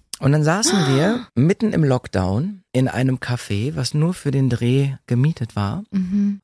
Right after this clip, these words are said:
Speaker 1: Werde, die Situation werde ich nie vergessen, als ich nichts ahnend den Ordner aufschlage, mit dem Taschenrechner rechne, die Gesamtsumme ausspreche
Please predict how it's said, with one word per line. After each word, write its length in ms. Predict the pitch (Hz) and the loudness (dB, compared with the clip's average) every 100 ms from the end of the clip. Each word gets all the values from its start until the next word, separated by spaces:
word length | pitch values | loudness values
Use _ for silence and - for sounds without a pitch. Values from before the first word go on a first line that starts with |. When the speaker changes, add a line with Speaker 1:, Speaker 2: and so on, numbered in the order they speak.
| _ | _
Speaker 1:
Werde, 220 | 143 151 | 0 0
die 140 | 143 196 | 2 0
Situation 480 | 214 170 - 156 | 2 0 0 0
werde 160 | 143 135 | 0 -2
ich 240 | - - | -4 0
nie 240 | 143 156 214 | 4 4 2
vergessen, 560 | - 160 131 143 127 | -2 -2 -2 0 -2
als 260 | 123 110 - | 0 -2 -4
ich 300 | - 185 - - | -6 -6 -8 -12
nichts 560 | 73 135 185 - - - | 0 2 2 0 -4 0
ahnend 400 | 127 160 147 127 | 0 2 2 0
den 100 | 123 | -2
Ordner 400 | 117 - 165 - | -2 -2 -2 -2
aufschlage, 540 | 147 - 143 143 170 | -4 -4 -2 -2 -2
mit 160 | 143 127 | -2 0
dem 140 | 123 | -2
Taschenrechner 800 | - 151 175 151 143 - 135 117 | -2 -4 -4 -4 -4 -2 -4 -2
rechne, 580 | 127 160 - 107 110 190 _ _ _ _ _ _ 131 | -4 -4 -2 0 0 -4 _ _ _ _ _ _ 0
die 80 | 131 | 2
Gesamtsumme 1300 | 135 117 127 185 - - - 113 127 135 120 151 262 - _ _ - | 2 2 2 0 -4 -14 -6 -2 2 2 2 0 -6 -18 _ _ -2
ausspreche 880 | 120 180 - - 117 107 - 127 | -2 -2 -6 -6 -4 -2 -2 -4